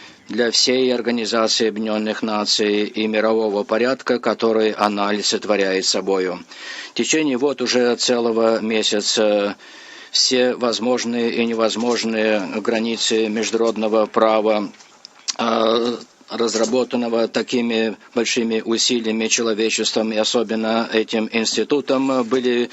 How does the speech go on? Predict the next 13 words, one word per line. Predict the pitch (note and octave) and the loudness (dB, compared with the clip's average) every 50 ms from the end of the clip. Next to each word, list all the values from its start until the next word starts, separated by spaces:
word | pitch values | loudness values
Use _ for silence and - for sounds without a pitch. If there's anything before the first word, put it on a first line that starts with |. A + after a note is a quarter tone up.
| - - - - - - | -8 -12 -12 -12 -8 -4
безжалостно | A#2 A#2 G#2+ - B2 A2+ A2 A2 G#2+ G#2 - - G#2+ G#2+ A2 G2 - | -2 -2 0 2 2 2 2 2 2 0 0 -2 -2 -2 -2 -4 -4
попраны. | - G2 G2 F2+ - - G2+ G2+ G2 G2 G2 G2 F#2+ - - - - - - - - - - - | -2 -2 -2 -2 -2 -2 -2 -2 -2 -2 -4 -6 -8 -12 -16 -16 -16 -16 -14 -14 -14 -16 -10 -4
То, | - B2+ C3 | 0 0 0
что | C3 - - B2+ B2 | 0 0 0 0 0
произошло | - B2 A#2+ G#2+ A#2 A#2+ A2+ - - A#2+ A#2 A#2+ A#2+ A2+ | 2 0 0 0 0 0 0 0 0 2 2 2 2 0
в | G#2 G2+ | 0 -2
моей | A#2 A#2 A2+ A2+ A2 G#2+ | -2 -2 0 0 0 0
стране, | - - - G#2+ G2+ G#2+ A#2+ C3+ D3 C#3+ C#3 B2 | 0 -2 -2 -2 -2 0 0 0 0 0 -2 -2
является | A#2+ B2 C3+ A#2+ B2 B2 A#2+ A#2+ A#2+ A#2 - - C3 A#2 A2+ | -2 0 0 0 0 0 0 0 0 0 0 0 0 0 0
прямым | - - B2 A2 G#2+ A#2 C3+ C3+ C3 - B2 | 0 0 0 0 0 0 0 0 0 -2 -2
нарушением | B2 A#2+ A2+ A#2 A2 G#2 - - B2 A#2+ A#2 A2+ A2+ A2+ A2 - | -2 -2 0 0 0 0 0 2 0 0 0 0 -2 -2 -2 -2
устава | A2 G#2 - - A#2 G#2+ G#2 G2 G#2 G#2+ | -2 -2 -2 -2 0 0 0 2 2 0
оон. | G#2 - G#2+ G#2 G#2 G#2 A2 A2 G#2+ G2+ G#2 G2+ F#2+ | 2 2 2 2 2 2 2 0 0 0 -2 -4 -6